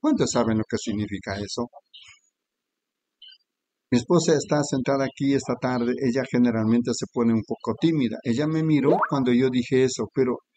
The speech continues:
yo acababa de venir de... Yo, yo estaba trabajando,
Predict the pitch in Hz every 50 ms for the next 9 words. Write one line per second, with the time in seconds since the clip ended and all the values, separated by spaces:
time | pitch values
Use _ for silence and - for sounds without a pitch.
0 | _ _ - 110 110 131 151 - 139 113 110 - 113 110 104 120 131 135 139 139
1 | - - 123 117 123 123 135 127 131 139 147 147 147 - - 123 123 120 - -
2 | - 156 151 160 175 196 185 - - 196 285 277 - - 151 143 139 131 - 165
3 | 170 170 165 147 139